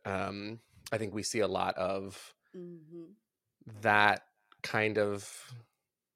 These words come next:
Speaker 1: railing against cancel culture from the people
Speaker 2: We
Speaker 1: who are
Speaker 2: don't
Speaker 1: the
Speaker 2: see a
Speaker 1: biggest
Speaker 2: cancel
Speaker 1: cancelers. <laughs>
Speaker 2: We haven't seen a canceling like that ever again, though, of, like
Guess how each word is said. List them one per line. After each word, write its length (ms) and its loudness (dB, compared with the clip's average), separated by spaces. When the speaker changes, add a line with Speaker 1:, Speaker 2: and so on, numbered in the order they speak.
Speaker 1:
railing 500 6
against 360 0
cancel 280 -6
culture 380 -4
from 240 -8
the 80 -6
people 300 -4
Speaker 2:
We 60 0
Speaker 1:
who 80 2
are 60 4
Speaker 2:
don't 80 2
Speaker 1:
the 100 2
Speaker 2:
see 140 -2
a 40 6
Speaker 1:
biggest 260 2
Speaker 2:
cancel 440 0
Speaker 1:
cancelers. 460 0
<laughs> 0 -
Speaker 2:
We 120 -8
haven't 320 -4
seen 220 -4
a 80 -4
canceling 600 -6
like 240 -2
that 260 -2
ever 360 0
again, 480 -6
though, 300 -4
of, 100 -12
like 460 -8